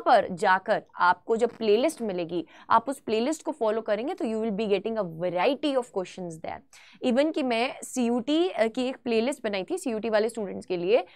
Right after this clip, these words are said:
उसमें जो बेटा एमसीक्यू बेस्ड क्वेश्चंस करवाए थे आपको, that are important for your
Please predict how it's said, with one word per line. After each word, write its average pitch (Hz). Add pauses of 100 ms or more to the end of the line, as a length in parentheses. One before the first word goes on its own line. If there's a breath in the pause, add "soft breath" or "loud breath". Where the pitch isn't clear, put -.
(200 soft breath)
उसमें 320
जो 415
बेटा 285
एमसीक्यू 254
बेस्ड 269
क्वेश्चंस 262
करवाए 202
थे 240
आपको, 302 (360 loud breath)
that 233
are 311
important 311
for 330
your 370